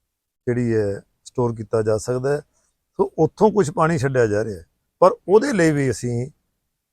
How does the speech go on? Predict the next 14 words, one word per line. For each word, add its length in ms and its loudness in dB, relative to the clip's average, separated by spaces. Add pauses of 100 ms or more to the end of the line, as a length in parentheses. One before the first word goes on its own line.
ਕਿ 80 8
ਲੋਕਾਂ 400 6
ਨੂੰ 120 6
ਕੋਈ 120 6
ਤਕਲੀਫ 400 -2
ਨਾ 180 -4
ਹੋਵੇ, 440 -4 (180)
ਅਸੀਂ 160 -2 (120)
ਟਨਲਸ 420 4
ਦੇ 140 4
ਰਾਹੀਂ, 260 0 (1080)
ਸੁਰੰਗਾਂ 460 4
ਦੇ 120 8
ਰਾਹੀਂ 460 0